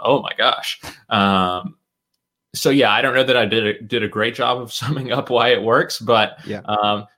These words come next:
Speaker 1: it really, really works. I, I don't know how they pulled it off again. And, um, it's, it's just astonishing to watch. Um, but it's not distracting to watch. Like, I think it really does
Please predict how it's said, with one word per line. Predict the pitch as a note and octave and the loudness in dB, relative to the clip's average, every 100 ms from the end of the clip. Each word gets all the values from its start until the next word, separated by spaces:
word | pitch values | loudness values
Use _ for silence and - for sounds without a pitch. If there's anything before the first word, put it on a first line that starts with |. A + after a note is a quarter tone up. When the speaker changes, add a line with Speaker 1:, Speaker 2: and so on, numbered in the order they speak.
| _ _ - | _ _ 0
Speaker 1:
it | C3+ - | 0 2
really, | C3 D#3 A#2+ | 2 2 2
really | B2 A#2 | 0 0
works. | A2 A2 - | 0 -2 -2
I, | G#2+ - | -4 0
I | A2 | 0
don't | G3+ C4 | 0 -2
know | C#3 B2+ | 0 2
how | A#2 A#2 | 2 2
they | A#2 | 0
pulled | - A#2+ | -2 -6
it | A2 | -2
off | G#2 B2 A#2+ | 0 0 -2
again. | G2+ G#2 B2+ G#2+ | -6 -4 -4 -6
And, | G2+ G#2 G2+ | -4 -4 -4
um, | G2+ G2+ G2 G2 - | -4 -4 -4 -6 -10
it's, | A2 A2 - - _ - | -8 -8 -10 -18 _ -8
it's | C3 | -6
just | - D#3+ - | -4 -4 -4
astonishing | B2 - A#2+ B2 - B2 | -6 -2 0 -2 -4 -8
to | G#2 | -8
watch. | G2 G#2 A2+ B2+ - _ _ _ _ - | -2 2 2 0 -8 _ _ _ _ -8
Um, | G#2+ G2 G2 F#2+ - - | -2 2 2 -2 -8 0
but | D3+ | 2
it's | D#3+ D#3+ | 2 -2
not | B2+ C3 D3 D3 - | 0 4 4 2 -6
distracting | - A2 - D3+ E3+ - F2+ - | -10 -6 0 0 0 -6 -18 -14
to | D2 | -12
watch. | C#2 - - | -12 -12 -8
Like, | A2 A2+ | -6 -4
I | |
think | A2 C#3+ C#3+ | -4 -4 -4
it | G#2+ | -4
really | B2 A#2+ | -2 2
does | A#2+ | 2